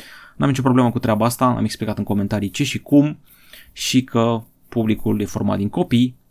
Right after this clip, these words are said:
și sunt publicul țintă și nu poți să ataci muzica unor copii, numai pentru că acum să atac Hannah Montana, chit că nu-mi place.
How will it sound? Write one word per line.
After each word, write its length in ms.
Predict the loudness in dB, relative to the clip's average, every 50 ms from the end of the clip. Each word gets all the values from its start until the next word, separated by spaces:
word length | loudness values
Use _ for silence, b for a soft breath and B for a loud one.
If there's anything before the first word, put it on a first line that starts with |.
| _
și 300 | -14 -12 -8 -6 -6 -6
sunt 160 | -6 -8 -10
publicul 280 | -10 -8 -10 -6 -6 -4
țintă 340 | -2 -2 -4 -2 -2 -6 -8
și 160 | -8 -8 -6
nu 80 | -6 -6
poți 200 | -6 -8 -10 -10
să 80 | -8 -6
ataci 560 | -6 -6 -2 -2 -2 -2 -2 -4 -8 -8 -8 -8
muzica 300 | -8 -6 -6 -6 -8 -8
unor 180 | -6 -6 -6 -4
copii, 260 | -4 -6 -4 -4 -4
numai 180 | -4 -4 -4
pentru 160 | -6 -8 -12 -12
că 60 | -6
acum 120 | -4 -4 -4
să 140 | -2 -4
atac 320 | -6 -4 -2 -4 -4 -2 -2
Hannah 220 | -2 -2 0 2 2
Montana, 480 | 2 2 2 0 -4 -4 -4 -8 -10 -16 _ _
chit 180 | -18 -18 -8
că 80 | -4 -2
nu-mi 120 | -2 -2
place. 360 | -2 -2 -4 -4 -6 -10 -12